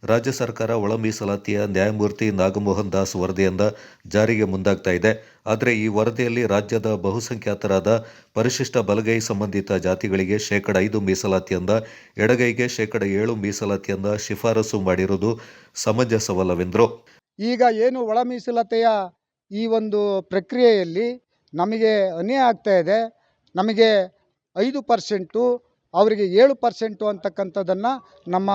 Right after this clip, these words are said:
Speaker 2: ನಾಗಮೋಹನ್ ದಾಸ್ ಅವರ ವರದಿಯಲ್ಲಿ ನಾವು ಕಂಡಿದ್ದೇವೆ. ಹಾಗಾಗಿ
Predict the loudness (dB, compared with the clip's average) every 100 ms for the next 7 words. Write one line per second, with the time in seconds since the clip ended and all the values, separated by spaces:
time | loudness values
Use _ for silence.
0 | 0 0 0 2 2 4 6 4 4 0
1 | 2 2 0 -2 _ _ _ 4 6 6
2 | 2 2 -2 -2 -2 -2 -4 -2 -2 -2
3 | 0 0 0 -6 _ _ _ 2 4 6
4 | 4 2 -2 -10 -10